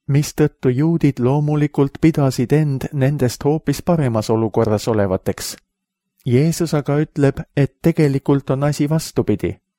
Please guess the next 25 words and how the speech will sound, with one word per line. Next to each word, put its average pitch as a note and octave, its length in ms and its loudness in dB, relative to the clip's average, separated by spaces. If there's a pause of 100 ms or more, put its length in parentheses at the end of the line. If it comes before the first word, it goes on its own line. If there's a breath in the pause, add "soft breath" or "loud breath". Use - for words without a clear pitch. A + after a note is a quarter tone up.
(480)
Nendes D3+ 440 2
linnades D3 680 0
ei B2+ 220 2
olnud B2+ 380 -2
Jeesus D3 560 -2
ega C#3+ 260 0
tema B2 260 -2
jüngrid B2 580 -2
külas E3+ 360 0
käinud, D3 460 -2 (400)
seetõttu D#3 800 0
ei C#3+ 180 2
võinud D3+ 460 0
nende C3+ 300 0
linnade C#3+ 540 0
elanikelt D3 720 -2
nõudagi C3 580 2
sedasama, C#3+ 680 0 (280)
mis C3 260 0
Geneetsareti C#3 920 0
järve B2 380 2
loode E3 400 0
osas D3 400 -2
asuvate C3 640 -2
linnade C3 480 0